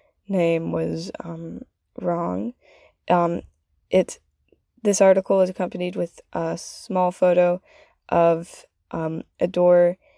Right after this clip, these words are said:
He, um, is an African-American man with, uh, short cropped hair. And it appears that the rest of the articles are just continuations from,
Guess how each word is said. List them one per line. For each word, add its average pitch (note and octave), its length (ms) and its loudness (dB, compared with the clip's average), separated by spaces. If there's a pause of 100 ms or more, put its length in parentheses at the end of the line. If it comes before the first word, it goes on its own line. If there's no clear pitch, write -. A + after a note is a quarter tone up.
(180)
He, F3 380 -4 (260)
um, E3 420 -8
is F3 320 0
an E3 320 -4
African-American F#3 840 -2
man E3 440 -4
with, D#3+ 320 0 (100)
uh, E3+ 180 -10
short - 340 0
cropped - 320 -6
hair. F#3 320 -6 (680)
And F#3 580 -2 (540)
it G3+ 80 2
appears A3+ 380 2
that G3 200 4 (480)
the F#3+ 140 2
rest G3+ 260 2
of G3 80 -4
the F#3+ 140 0
articles F3+ 600 2
are F3 220 -2
just F3+ 300 -8
continuations E3+ 920 -2
from, F3 360 -8